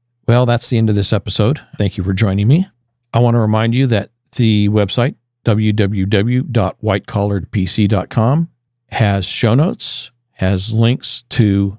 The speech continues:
new podcast apps dot com, resources that I've used in creating this episode, links so that you can subscribe in your favorite pod player, and links so that you can provide some financial support for the show.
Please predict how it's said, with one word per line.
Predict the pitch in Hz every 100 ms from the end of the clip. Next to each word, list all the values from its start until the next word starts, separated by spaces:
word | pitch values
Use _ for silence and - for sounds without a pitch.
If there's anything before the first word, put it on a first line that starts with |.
| -
new | 110 113
podcast | - 110 117 120 110 -
apps | 110 -
dot | - 101 -
com, | 120 113 165 151 _ _
resources | 117 107 139 117 139 120
that | 117 107
I've | 101
used | 101 113 117 110
in | 95
creating | - 90 104 113
this | 117 135
episode, | 127 113 156 175 151 _ _ _ -
links | 107 113 - -
so | - 107
that | 98 101
you | 101
can | - 85
subscribe | - 78 - 107 104 107
in | 92
your | 78
favorite | 92 101 -
pod | - 110 123
player, | 143 156 160 - _ _ _ _ _ _ _ _ -
and | 110 107 107 101 95
links | 98 98 - -
so | - - 101
that | 95
you | 101
can | - 95
provide | - 98 95 90 87 -
some | - 92
financial | 78 90 87 82 95
support | - 82 87 87 _
for | - 92 85
the |
show. | 78 127 98 78